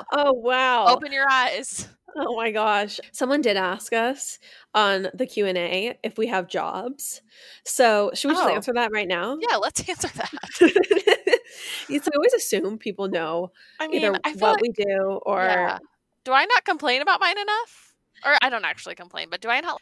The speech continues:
Speaker 2: talk about my poor work ethic enough? Clear-
Speaker 1: Clearly not. I think that there, maybe we have some new people to the pod. So
Speaker 2: Okay.
Speaker 1: Chan, what do you do,
Speaker 2: Lauren,
Speaker 1: world?
Speaker 2: why don't you tell people what I do?
Speaker 1: Chandler's a copywriter for Mark Zuckerberg, and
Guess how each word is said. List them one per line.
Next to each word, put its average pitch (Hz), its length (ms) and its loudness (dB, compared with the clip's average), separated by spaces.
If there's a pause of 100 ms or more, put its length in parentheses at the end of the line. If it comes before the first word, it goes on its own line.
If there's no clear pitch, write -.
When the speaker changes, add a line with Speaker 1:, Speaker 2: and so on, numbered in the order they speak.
Speaker 2:
talk 214 220 0
about 247 160 2
my 226 100 -4
poor 214 220 -4
work 180 160 -8
ethic 226 320 -8
enough? 311 240 -12 (540)
Clear- 214 200 -14
Speaker 1:
Clearly 294 400 4
not. 196 240 2
I 247 80 2
think 285 200 -4
that 208 260 0
there, 208 260 2
maybe 196 200 -2
we 196 80 2
have 202 120 -4
some 208 140 -6
new 190 140 0
people 208 260 -8
to 202 100 -6
the 190 60 -4
pod. 202 460 -4
So 262 200 2
Speaker 2:
Okay. - 160 0
Speaker 1:
Chan, 214 400 0 (640)
what 262 160 0
do 302 80 0
you 294 120 0
do, 180 380 0 (120)
Speaker 2:
Lauren, 185 240 2
Speaker 1:
world? 190 100 -2
Speaker 2:
why 233 120 4
don't 294 160 -4
you 262 100 -12
tell 220 180 -6
people 180 200 -16
what - 120 -8
I - 100 -10
do? 62 120 -12 (1000)
Speaker 1:
Chandler's 302 360 -2
a 415 60 -2
copywriter 208 760 0
for 196 520 0
Mark 185 280 -4
Zuckerberg, 202 640 -6 (380)
and 185 420 0